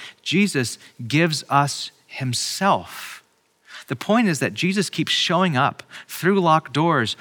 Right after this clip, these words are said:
open tombs, and disillusioned travelers. He just keeps showing up because he's peace. And he shows up to us in our locked doors, in our chambers, in our fear, and he shows up and he says, "I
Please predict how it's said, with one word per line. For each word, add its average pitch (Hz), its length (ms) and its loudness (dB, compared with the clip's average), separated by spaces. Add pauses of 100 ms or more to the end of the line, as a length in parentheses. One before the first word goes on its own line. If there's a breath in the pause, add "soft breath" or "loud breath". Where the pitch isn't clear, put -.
(140 loud breath)
open 165 340 2
tombs, 143 540 -2 (260 loud breath)
and 131 160 0
disillusioned 151 880 2
travelers. 156 800 0 (320 loud breath)
He 151 140 0
just 151 640 -2 (260 soft breath)
keeps - 640 -4 (100)
showing 143 720 -4 (140)
up 160 280 -2 (140)
because 139 300 -6
he's 175 400 0
peace. - 640 -6 (580 loud breath)
And 170 120 4
he 196 60 6
shows 196 480 4
up 202 180 4
to 113 200 -4
us 92 260 -10 (140)
in 202 160 6
our 196 160 8
locked 170 260 6
doors, 165 300 2
in 170 180 0
our 185 80 6
chambers, 151 560 0 (240 loud breath)
in 175 140 4
our 165 100 4
fear, 165 480 0
and 139 80 0
he 139 60 0
shows 165 360 -2
up 151 120 -4
and 123 80 -6
he - 20 -6
says, 127 160 -6 (140)
"I 143 320 4